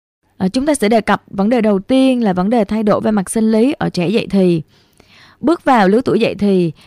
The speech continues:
thì các con sẽ có những cái thay đổi rất lớn về mặt cơ thể. Một cái lượng lớn các hormone trong cơ thể sẽ thay đổi, cùng với những rung động của tuổi mới lớn. Chính những điều này đã kéo theo những ảnh hưởng đến mặt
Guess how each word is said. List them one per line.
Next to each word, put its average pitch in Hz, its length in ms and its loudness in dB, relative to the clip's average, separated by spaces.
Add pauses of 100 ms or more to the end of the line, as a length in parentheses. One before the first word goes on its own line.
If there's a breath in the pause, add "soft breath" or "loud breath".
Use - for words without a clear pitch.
(120 soft breath)
thì 220 180 2
các 262 220 -4
con 247 240 0
sẽ 202 140 -6
có 202 180 -4
những 240 200 -4
cái 220 100 -8
thay 247 140 -6
đổi 208 200 -2
rất 277 180 -8
lớn 247 280 0
về 320 80 -4
mặt 220 200 -2
cơ 226 120 -4
thể. 170 400 -2 (480 loud breath)
Một 233 180 -2
cái 269 100 2
lượng 214 220 0
lớn 226 300 4
các 320 160 -4
hormone 262 460 -2
trong 240 180 -2
cơ 254 120 -4
thể 185 220 -4
sẽ 170 160 -6
thay 233 200 -4
đổi, 190 360 0 (500 soft breath)
cùng 214 220 0
với 240 100 0
những 202 220 -2
rung 240 200 0
động 214 240 0
của 175 120 -6
tuổi 139 200 -4
mới 196 180 2
lớn. 220 340 0 (720 soft breath)
Chính 302 160 0
những 349 160 -2
điều 247 180 2
này 202 360 0
đã 147 200 -4
kéo 214 240 -4
theo 240 280 -2
những 196 140 0
ảnh 143 200 -6
hưởng 202 380 -2
đến 202 200 -2
mặt 247 160 -6